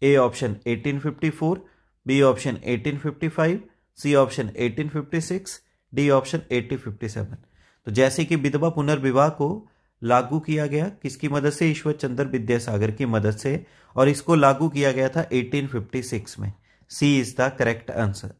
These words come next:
नेक्स्ट क्वेश्चन है, the eighteen fifteen seven revolt of India was happened during the period of which Governor General of India? जो अठारह सौ सत्तावन की क्रांति है भारत की,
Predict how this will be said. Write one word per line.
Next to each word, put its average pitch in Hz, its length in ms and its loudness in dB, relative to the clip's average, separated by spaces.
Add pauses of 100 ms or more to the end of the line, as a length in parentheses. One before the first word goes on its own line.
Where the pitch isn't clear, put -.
(1400)
नेक्स्ट 135 260 0
क्वेश्चन 160 300 2
है, 160 420 2 (320)
the 127 120 -2 (100)
eighteen 156 400 2
fifteen 165 400 -2 (380)
seven 135 300 0
revolt 147 360 2
of 127 180 2
India 117 300 0 (400)
was 127 260 4
happened 139 460 0 (360)
during 156 340 2
the 160 100 2 (140)
period 139 300 4
of 143 200 2
which 143 200 -4
Governor 123 340 2
General 113 380 -2
of 127 120 -12
India? 98 240 -6 (560)
जो 139 80 -2
अठारह 139 360 0
सौ 165 140 -2
सत्तावन 147 400 0
की 151 120 -4
क्रांति 127 500 -2
है 131 140 -2
भारत 113 400 -2
की, 120 260 -6